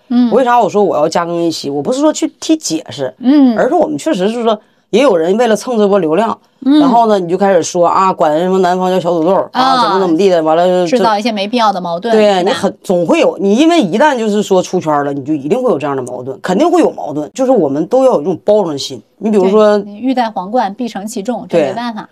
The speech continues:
Speaker 2: 你最早的时候，你记不记得？最早之前不是有那个喊退票吗？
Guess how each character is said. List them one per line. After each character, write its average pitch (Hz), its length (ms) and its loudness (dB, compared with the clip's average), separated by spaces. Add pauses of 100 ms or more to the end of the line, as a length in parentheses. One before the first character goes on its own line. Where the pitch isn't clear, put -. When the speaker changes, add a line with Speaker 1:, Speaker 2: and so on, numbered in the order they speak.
(240)
Speaker 2:
你 185 80 -6
最 262 160 0
早 214 200 -2
的 147 80 -6
时 143 80 -8
候， 160 60 -4
你 147 80 -4
记 170 160 -4
不 160 60 0
记 156 80 0
得？ 127 200 -6 (360)
最 214 120 -6
早 160 160 0
之 180 120 -4
前 156 200 -2
不 156 120 -4
是 165 100 -2
有 156 160 -2
那 143 100 -6
个 143 280 -2
喊 127 180 -8
退 151 140 -8
票 165 200 -2
吗？ 123 220 -8